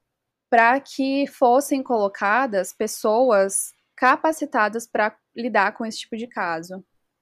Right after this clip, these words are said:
Normalmente são juízas, normalmente são policiais que vão lá, mulheres.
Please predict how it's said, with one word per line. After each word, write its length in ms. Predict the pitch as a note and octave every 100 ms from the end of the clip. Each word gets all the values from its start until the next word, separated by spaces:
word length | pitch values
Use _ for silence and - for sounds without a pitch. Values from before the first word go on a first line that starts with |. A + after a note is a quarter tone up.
| _ _ _ _ -
Normalmente 500 | G#3 G#3+ G#3+ G#3 G3+
são 160 | G3+
juízas, 680 | G3 G3+ G3+ B3 C4+ C4+ C4+
normalmente 440 | A3 G#3 G#3 G3 G3
são 360 | F#3+ F#3 F#3 - _ _ _ _
policiais 760 | A3+ G#3+ - A#3+ F#3 G3 C4+
que 160 | - A3
vão 200 | G3 F#3+
lá, 180 | F#3 G3
mulheres. 800 | G#3 G3 F3+ F3+ G3 A#3 -